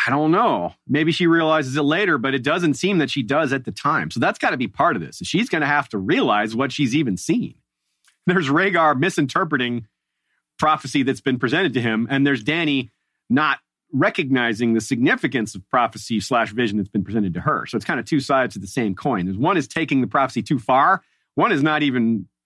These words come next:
seeing that it's there, not even realizing that it's right in front of you. One of the major things about all this, too, is the House of the Undying, as we all know, throughout the fan-, throughout the history of this fandom,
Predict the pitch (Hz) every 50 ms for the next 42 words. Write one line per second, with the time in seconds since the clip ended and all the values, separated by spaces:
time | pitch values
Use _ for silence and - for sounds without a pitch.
0 | _ _ _ _ - - 190 185 165 143 139 131 113 - - 127 160 196 - -
1 | - _ _ _ - 117 143 143 143 147 139 123 123 127 143 160 143 135 131 127
2 | 120 120 120 120 117 107 107 - - 127 101 - - 147 156 147 85 - - _
3 | _ _ _ _ _ _ _ _ _ _ _ _ _ _ _ _ _ _ _ _
4 | _ _ _ _ _ _ - 131 233 320 339 240 196 170 165 185 220 214 151 147
5 | - 208 185 147 139 139 143 135 139 147 170 160 135 139 127 123 - - - _
6 | - - 165 135 107 92 85 - - 143 135 117 113 120 - 165 233 294 220 202
7 | 185 165 147 160 156 151 143 143 143 123 120 139 139 131 123 123 127 107 87 85
8 | 85 _ _ _ _ _ _ _ _ _ _ _ _ _ _ _ _ _ _ _
9 | - 165 165 175 185 220 233 165 - - 160 - - 180 165 156 135 120 113 156
10 | 156 - 135 175 196 - 185 170 151 143 - - 147 147 147 143 139 135 131 127
11 | 123 113